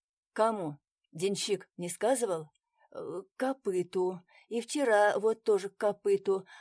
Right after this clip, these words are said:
а потом ещё одно письмо». «Кому?» Архаров недостаточно прожил на Москве, чтобы изучить все причудливые прозвища.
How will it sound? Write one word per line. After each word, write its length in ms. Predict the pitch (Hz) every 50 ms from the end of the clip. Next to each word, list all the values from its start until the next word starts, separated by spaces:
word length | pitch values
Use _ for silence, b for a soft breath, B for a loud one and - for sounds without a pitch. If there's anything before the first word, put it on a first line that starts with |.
| B
а 120 | B 202 208
потом 320 | - 240 254 330 330 339
ещё 320 | 349 302 - - 277 240
одно 280 | 214 202 175 190 202 196
письмо». 520 | 190 202 202 185 - 190 196 190 185 175 175 _ _ _ _ _ _ _
«Кому?» 680 | - - 170 160 170 165 175 190 214 240 277 302 302 _ _ _ _ _ _ _ _ _ _ _ -
Архаров 560 | 196 202 214 214 - 262 262 262 262 247 247
недостаточно 880 | 247 240 240 220 240 247 233 - - 269 277 277 277 220 - - 196 190
прожил 440 | 185 - 202 214 196 180 185 180 185
на 100 | 185 190
Москве, 560 | 202 202 202 196 - - - 220 214 180 156
чтобы 320 | 143 - - 185 160 185
изучить 480 | 196 185 180 214 220 220 - 226 185 -
все 300 | - - - 220 202 170
причудливые 640 | - 185 208 202 - - 185 156 156 165 170 175 180
прозвища. 640 | 180 180 202 190 165 147 147 156 147 - - 165 -